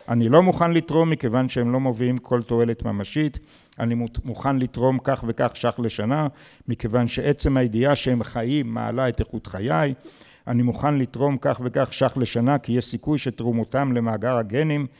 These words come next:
תמנע מוות ומחלות בדורות הבאים, ואני לא מוכן לתרום, למרות שלדעתי יש לדאוג לשימורם." זה, אה, טעימונת מהשאלונים האלה. יש בעיות עם השאלונים האלה, אתה יכול, בן אדם יכול לשקר,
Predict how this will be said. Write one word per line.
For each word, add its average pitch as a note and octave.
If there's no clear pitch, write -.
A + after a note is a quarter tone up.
תמנע B2+
מוות C3
ומחלות A2+
בדורות A2+
הבאים, B2+
ואני E3
לא E3
מוכן C#3+
לתרום, C3+
למרות A#2
שלדעתי A2
יש A2+
לדאוג A2
לשימורם." A#2
זה, F3+
אה, D3
טעימונת D3+
מהשאלונים A#2+
האלה. C#3+
יש F#3
בעיות C3
עם F3
השאלונים C#3+
האלה, C3
אתה A#2
יכול, A#2
בן A#2+
אדם A2+
יכול G#2+
לשקר, F3+